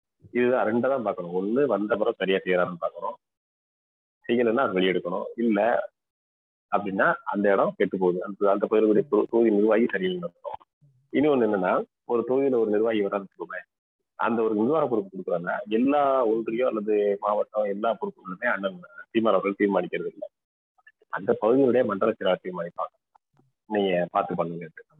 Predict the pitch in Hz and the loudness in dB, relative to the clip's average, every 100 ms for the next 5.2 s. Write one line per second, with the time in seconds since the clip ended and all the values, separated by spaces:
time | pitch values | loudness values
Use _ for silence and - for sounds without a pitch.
0 | - - - _ - - 156 127 117 - | -18 -16 -18 _ -4 -2 0 2 2 0
1 | 113 127 139 131 110 107 120 120 117 104 | 0 2 2 2 2 0 0 -2 -2 -4
2 | 101 95 127 - - 87 120 123 113 95 | -2 -2 0 -2 -2 -2 0 0 -2 -6
3 | - 90 - 87 87 110 113 131 - - | -12 -16 -8 -4 2 2 2 0 0 0
4 | 113 113 - 120 123 113 101 107 113 101 | 2 0 0 2 4 4 4 4 2 2
5 | 113 | 2